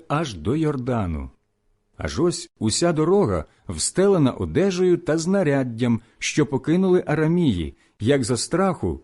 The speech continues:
втікали. Повернулись посланці та й донесли про те цареві.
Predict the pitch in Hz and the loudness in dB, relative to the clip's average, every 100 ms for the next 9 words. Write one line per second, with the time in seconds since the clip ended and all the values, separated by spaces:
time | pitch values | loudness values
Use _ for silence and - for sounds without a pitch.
0 | - - - 110 160 139 82 65 _ _ | -14 -10 -6 -4 -2 -2 -4 -10 _ _
1 | _ _ _ _ _ _ _ _ - 107 | _ _ _ _ _ _ _ _ -2 0
2 | 117 135 165 143 117 - 127 113 107 113 | 2 2 2 2 0 -4 -6 -2 0 0
3 | 202 196 107 - _ _ - 147 170 220 | 0 -2 -2 -10 _ _ 2 2 6 6
4 | 165 147 - 185 185 131 110 120 127 - | 6 4 2 0 0 -2 -4 -4 -4 -4
5 | 165 131 101 80 69 | -2 0 0 -4 -8